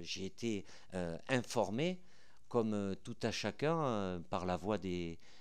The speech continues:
euh, des, des médias, mais, euh, en n'ayant, euh, aucune, euh, aucun rôle au sein de la fédération par rapport à, à, à ce domaine-là.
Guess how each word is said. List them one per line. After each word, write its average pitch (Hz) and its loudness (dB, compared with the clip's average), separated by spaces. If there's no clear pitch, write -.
euh, 82 -4
des, 85 -4
des 87 -2
médias, 147 4
mais, 90 0
euh, 82 -2
en 95 0
n'ayant, 95 2
euh, 85 -2
aucune, 127 4
euh, 101 4
aucun 107 6
rôle 156 8
au 117 4
sein 127 4
de 110 2
la 104 4
fédération 101 0
par 107 0
rapport 113 2
à, 87 0
à, 87 -4
à 92 0
ce - -2
domaine-là. 98 -2